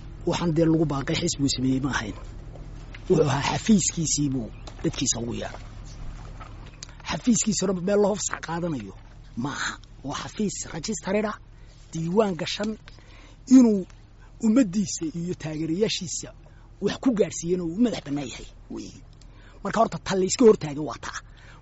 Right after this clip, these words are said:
Kulmiye weynu ogeynoo garoonkii ka soo horreeyey xaruntiisa. Inta basas lagu soo guro oo la dhigo, oo stage halkaa laga sameeyo platformkii laga hadlayay,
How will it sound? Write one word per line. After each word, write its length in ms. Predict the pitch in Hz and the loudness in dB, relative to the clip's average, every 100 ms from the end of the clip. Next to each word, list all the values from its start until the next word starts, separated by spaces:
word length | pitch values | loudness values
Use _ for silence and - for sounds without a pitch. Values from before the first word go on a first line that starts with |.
| - | 2
Kulmiye 340 | 220 214 269 | 6 10 10
weynu 280 | 262 226 190 | 10 6 4
ogeynoo 380 | 175 175 208 202 | 4 4 4 2
garoonkii 400 | 147 202 233 170 | 4 6 6 4
ka 80 | 202 | -4
soo 160 | 208 233 | -2 -2
horreeyey 260 | 180 202 | 0 0
xaruntiisa. 500 | 208 214 226 185 - - - - - - - | -2 -6 -6 -8 -10 -16 -20 -20 -20 -20 -6
Inta 240 | - - 175 | -2 -2 -2
basas 420 | 190 - 196 185 | -4 -4 -4 -4
lagu 200 | 190 226 262 | 0 0 0
soo 220 | - 214 | 2 0
guro 220 | 170 208 | 2 -2
oo 160 | 190 190 | 0 -4
la 120 | 143 | -4
dhigo, 220 | 123 117 - - - - - | -8 -12 -16 -20 -20 -20 -12
oo 120 | - 240 226 | 0 0 0
stage 440 | - - 294 202 170 | -4 6 6 6 0
halkaa 260 | 214 190 | -4 -2
laga 140 | 196 202 | -4 -4
sameeyo 320 | 180 170 185 | -4 -2 -2
platformkii 580 | 175 196 - 190 - 180 | -2 -6 -4 -4 -2 -4
laga 160 | 165 | -4
hadlayay, 440 | 139 151 110 113 | -6 -8 -10 -12